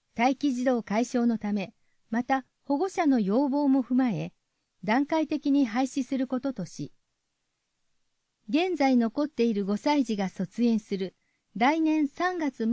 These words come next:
末をもって廃止するものである。また、行財政改革推進計画に基づいて、来年四月から民営化する区立伊予木保育園及び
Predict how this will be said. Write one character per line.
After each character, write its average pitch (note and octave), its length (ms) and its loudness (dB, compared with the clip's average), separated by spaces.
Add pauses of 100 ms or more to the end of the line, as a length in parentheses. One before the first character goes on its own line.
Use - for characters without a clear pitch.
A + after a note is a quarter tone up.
(140)
末 - 140 -4
を C4+ 120 4
も C#4+ 120 4
っ F#4 60 -8
て - 240 -4
廃 A3 260 -2
止 C4 160 -2
す B3+ 140 -4
る B3 80 2
も B3+ 120 6
の C#4 120 4
で G3 160 -4
あ C3+ 80 -6
る。 - 140 -16 (760)
ま A3+ 120 -2
た、 A#3 240 -4 (460)
行 D4 280 2
財 E4 200 0
政 D#4+ 280 -4
改 D#4 200 -2
革 A3 300 -4
推 C#4+ 220 0
進 D4+ 240 0
計 D4+ 180 -2
画 A3+ 280 -2
に F3+ 100 -2
基 E3+ 40 -2 (200)
づ A3 160 -2
い G#3 100 -4
て、 - 260 -8 (640)
来 B3 240 2
年 C4+ 360 2
四 - 200 -6
月 D4+ 280 -2
か F3+ 160 -2
ら D#3+ 180 -4 (100)
民 A#3+ 280 6
営 B3 120 2
化 A#3+ 160 -4
す - 140 -8
る G3+ 220 -6 (640)
区 F4 120 -2
立 D4 520 -2
伊 G#3 140 2
予 D#4+ 140 2
木 D#4 180 -2
保 D4 180 -2
育 D4+ 260 -2
園 F3+ 280 -2 (120)
及 A#3 260 2
び F#3+ 220 -6